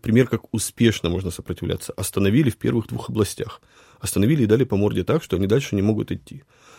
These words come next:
То есть, э, да, мы прошли большой путь. Э, очень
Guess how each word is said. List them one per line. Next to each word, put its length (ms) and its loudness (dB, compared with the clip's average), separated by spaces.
То 100 0
есть, 280 0
э, 180 -4
да, 220 4
мы 120 2
прошли 300 -4
большой 320 -2
путь. 340 -10
Э, 40 -6
очень 840 2